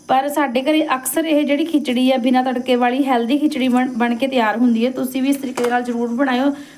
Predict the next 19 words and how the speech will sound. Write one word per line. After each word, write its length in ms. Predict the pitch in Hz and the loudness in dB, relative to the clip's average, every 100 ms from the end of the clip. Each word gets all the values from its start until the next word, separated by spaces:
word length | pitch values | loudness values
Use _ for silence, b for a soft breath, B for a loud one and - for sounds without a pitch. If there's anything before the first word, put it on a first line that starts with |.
| - | -6
ਤੁਹਾਨੂੰ 300 | 262 254 262 | 0 2 2
ਵੀ 80 | |
ਬਹੁਤ 260 | 269 254 254 | 2 0 0
ਪਸੰਦ 360 | 262 262 226 220 | -2 -2 0 0
ਆਵੇਗੀ। 360 | 214 220 226 | 0 -2 -2
ਇਹਨੂੰ 300 | 302 262 269 | -2 0 0
ਨਾ 80 | 320 | 2
ਹੁਣ 120 | 330 | 2
ਆਪਾਂ 180 | 302 294 | 2 0
ਪੀਸ 280 | 285 233 233 | 0 -2 -2
ਲਵਾਂਗੇ। 400 | 220 220 254 339 | -2 0 0 0
ਤੁਸੀਂ 320 | 339 277 311 | 0 0 0
ਚਾਹੋ 180 | 302 330 | 2 0
ਕੁੰਡੇ 320 | 330 277 240 | 2 2 0
'ਚ 100 | 240 | 0
ਵੀ 120 | 269 | 0
ਕੁੱਟ 220 | 311 311 | 2 0
ਸਕਦੇ 360 | 285 254 240 254 | 0 -2 0 0
ਹੋ। 140 | 330 | 0